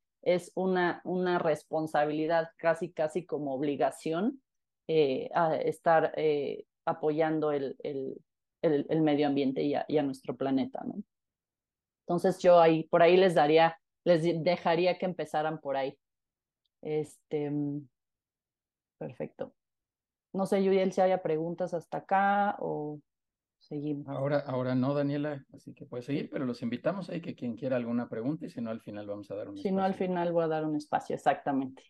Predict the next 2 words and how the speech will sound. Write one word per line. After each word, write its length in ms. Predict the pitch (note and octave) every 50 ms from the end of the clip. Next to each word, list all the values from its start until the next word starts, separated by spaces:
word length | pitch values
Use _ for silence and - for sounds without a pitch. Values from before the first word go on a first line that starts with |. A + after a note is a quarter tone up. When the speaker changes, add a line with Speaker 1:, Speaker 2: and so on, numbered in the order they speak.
| - _ _ _
Speaker 1:
Súper. 380 | _ _ D#3+ D3+ D3 - - - - - - - - - - - - - - _ - - - - - - - - - - - - - - - - - - - - - - - D#3 D#3 E3 - - - - - -
Em, 640 | G3+ G#3 G#3 G3+ G3 F#3+ F#3+ F#3+ F#3+ F#3 F#3 F#3